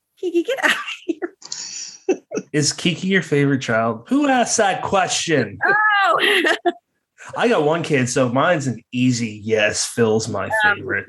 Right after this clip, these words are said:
Speaker 1: Kiki is my youngest. Kiki is my youngest. I asked my oldest son, who just turned sixteen,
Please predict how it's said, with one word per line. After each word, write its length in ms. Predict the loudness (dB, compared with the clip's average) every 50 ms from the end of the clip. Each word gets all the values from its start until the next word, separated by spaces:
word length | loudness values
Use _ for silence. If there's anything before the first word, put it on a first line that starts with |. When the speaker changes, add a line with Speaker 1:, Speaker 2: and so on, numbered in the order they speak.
| -10 -16 -16 -10 -6
Speaker 1:
Kiki 460 | -4 -2 -2 0 2 2 4 4 4
is 100 | 2 2 0
my 520 | -2 -4 -4 -6 -14 -16 _ -2 0 0 2
youngest. 720 | 0 0 2 4 4 6 6 4 2 0 -6 -12 -14 -16 _ _ -4
Kiki 280 | -2 -2 -2 0 -2 -2
is 100 | -2 0
my 140 | 0 0 0
youngest. 760 | 2 2 2 2 2 2 2 2 2 2 2 0 -2 -4 0 2
I 100 | 4 4
asked 340 | 4 4 4 2 0 -2 -2
my 180 | 0 0 2
oldest 440 | 2 0 0 0 -2 -2 -4 -4 -2
son, 400 | 2 4 4 6 4 4 2 0
who 140 | -2 -4 -2
just 320 | 0 0 0 0 -2 -2
turned 240 | 0 2 2 2 0
sixteen, 960 | -2 -4 -4 -4 -4 -6 -10 -10 -6 -4 0 0 2 2 2 2 2 0 -2